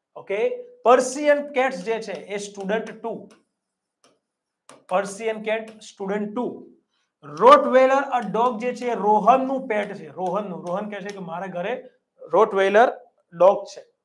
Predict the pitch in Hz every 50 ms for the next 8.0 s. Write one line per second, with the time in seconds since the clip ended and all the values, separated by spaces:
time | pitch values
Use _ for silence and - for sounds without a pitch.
0 | _ 170 175 196 220 254 269 262 - - - _ _ _ _ - 214 214 214 220
1 | 269 269 247 277 269 269 233 240 254 254 254 285 285 247 190 - - - 185 214
2 | 233 226 233 - 247 240 262 277 285 277 262 226 - - - - _ _ _ _
3 | _ _ _ _ 208 214 233 233 196 - - 196 196 180 175 190 226 254 233 -
4 | 233 220 214 - - 214 190 - - - _ _ _ _ _ _ _ _ _ _
5 | _ _ _ _ _ _ _ _ _ _ 151 160 180 190 196 196 220 220 220 214
6 | 226 226 226 226 202 208 220 247 233 - - _ _ _ _ _ _ _ _ _
7 | _ 156 175 185 180 180 165 170 190 185 190 - 214 214 170 127 - - _